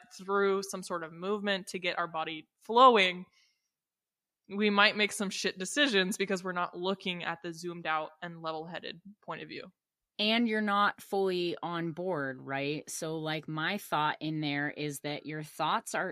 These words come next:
Speaker 2: in your head. So, like, literally your brain, right? So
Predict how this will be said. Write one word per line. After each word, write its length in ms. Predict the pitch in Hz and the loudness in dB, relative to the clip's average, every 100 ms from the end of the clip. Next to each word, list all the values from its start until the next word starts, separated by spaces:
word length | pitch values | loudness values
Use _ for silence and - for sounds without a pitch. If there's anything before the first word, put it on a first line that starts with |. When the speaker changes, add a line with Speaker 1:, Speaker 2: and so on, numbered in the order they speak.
| - | -4
Speaker 2:
in 180 | 160 | -2
your 140 | 160 143 | 0 -2
head. 400 | - 135 113 - _ _ _ | -4 -8 -8 -12 _ _ _
So, 160 | - | -6
like, 180 | 156 151 | -2 -2
literally 600 | 156 160 202 196 190 175 | -4 -2 -2 -2 -4 -2
your 160 | 156 143 | -2 -4
brain, 400 | 131 135 110 156 | -4 -8 -8 -10
right? 360 | 135 139 151 - | -6 -4 -4 -4
So 260 | 160 143 | -4 -4